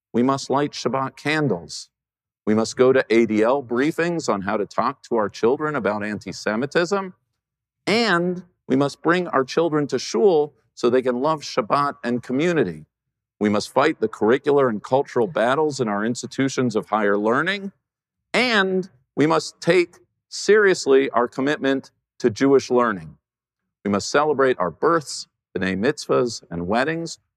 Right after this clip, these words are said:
reminding each other, our children, and most of all ourselves, <coughs> that this thing we are fighting for, Jews and Judaism,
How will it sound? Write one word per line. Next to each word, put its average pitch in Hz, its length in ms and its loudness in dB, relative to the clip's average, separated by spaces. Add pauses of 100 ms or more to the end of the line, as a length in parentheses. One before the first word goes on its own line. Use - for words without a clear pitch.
(120)
reminding 104 480 0
each - 300 -10
other, 165 440 2
our 92 140 0
children, 165 560 -2
and 98 180 -2
most 160 300 0
of 120 100 -2
all 123 300 0
ourselves, 98 800 -2 (400)
<coughs> - 420 -4
that 110 200 2
this 110 240 0
thing 196 420 0 (340)
we 110 120 4
are 101 100 4
fighting 170 460 -2
for, 180 320 0
Jews 156 540 2
and 107 260 -2
Judaism, 190 680 2